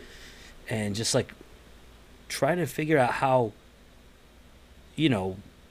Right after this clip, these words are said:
to navigate, uh, behind, like, backstage i-, in a venue, like, wh-, which you could still get lost in a venue, but, like, just knowing how, like, a theater works,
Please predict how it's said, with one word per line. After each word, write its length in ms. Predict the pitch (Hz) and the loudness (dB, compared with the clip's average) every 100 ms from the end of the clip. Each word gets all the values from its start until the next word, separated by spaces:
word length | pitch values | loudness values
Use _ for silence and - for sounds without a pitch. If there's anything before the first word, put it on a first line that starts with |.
| - - - | -20 -14 -6
to 120 | 113 | -2
navigate, 920 | 110 117 147 156 127 127 120 117 113 - - | 2 4 4 4 2 2 2 2 -2 -8 -12
uh, 380 | 110 110 110 104 - - - - - - - - - | -10 -8 -8 -8 -10 -20 -20 -20 -20 -20 -20 -20 -6
behind, 600 | 127 110 123 143 143 127 - | -4 0 2 2 2 -2 -4
like, 180 | 147 110 | -4 0
backstage 680 | 123 135 131 131 127 131 131 139 | 2 2 2 -4 -4 -4 -6 -6
i-, 40 | |
in 240 | 127 143 | -2 0
a 60 | 131 | 2
venue, 400 | 104 139 151 82 - - | 2 2 2 -4 -10 -14
like, 240 | 98 90 - - - | -12 -14 -18 -14 -4
wh-, 240 | 143 143 - | -4 -4 -6
which 280 | 156 170 - | -6 -6 -6
you 160 | 175 190 | -6 -4
could 140 | 208 | -4
still 160 | - 202 | 0 2
get 140 | 127 | 4
lost 300 | 107 113 110 | 2 0 0
in 80 | 95 | -4
a 40 | 92 | -4
venue, 340 | 107 104 82 - - - - - | -2 -2 -6 -12 -20 -20 -16 -2
but, 140 | 131 | 0
like, 180 | 131 131 | 0 0
just 220 | 156 - | -4 -4
knowing 320 | 147 165 175 151 | 0 2 2 2
how, 160 | 156 | 2
like, 160 | 151 131 | 2 0
a 100 | 113 | -4
theater 460 | - 147 143 110 | -2 2 4 4
works, 540 | 101 101 - - - | 0 -2 -4 -10 -10